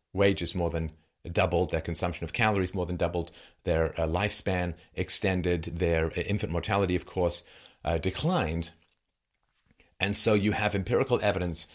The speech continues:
as to the success or failure of various approaches to reality.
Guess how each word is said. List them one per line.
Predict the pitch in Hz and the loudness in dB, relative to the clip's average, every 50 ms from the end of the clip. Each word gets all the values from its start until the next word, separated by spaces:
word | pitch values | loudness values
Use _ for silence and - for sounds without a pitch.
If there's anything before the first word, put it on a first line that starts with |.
| - - _ - - | -18 -20 _ -6 -2
as | 101 101 101 - | -2 0 0 0
to | - 110 | -2 -2
the | 92 95 | -2 0
success | 87 - 104 80 - - - 135 135 135 123 - | 0 0 0 0 0 0 2 2 2 0 0 -2
or | - - 90 | -2 -4 -6
failure | 82 - - - 160 160 127 87 73 - - - _ _ _ _ _ _ _ _ _ _ _ | -8 -6 -2 0 0 2 0 0 -4 -8 -14 -18 _ _ _ _ _ _ _ _ _ _ _
of | 90 92 85 82 | -2 -2 -2 2
various | 90 104 104 98 101 104 98 92 - | 2 4 4 4 4 2 2 0 -2
approaches | - - - - 123 120 107 - - 87 85 - | -4 -6 -6 -2 0 0 0 0 -2 -4 -4 -4
to | - - 95 90 87 82 80 82 - - - - _ _ _ _ _ _ _ | -4 -4 -2 -2 0 -2 -2 -6 -10 -18 -20 -20 _ _ _ _ _ _ _
reality. | 85 87 87 92 104 107 110 95 - - 82 - | -2 0 2 2 2 2 2 0 -2 -6 -10 -16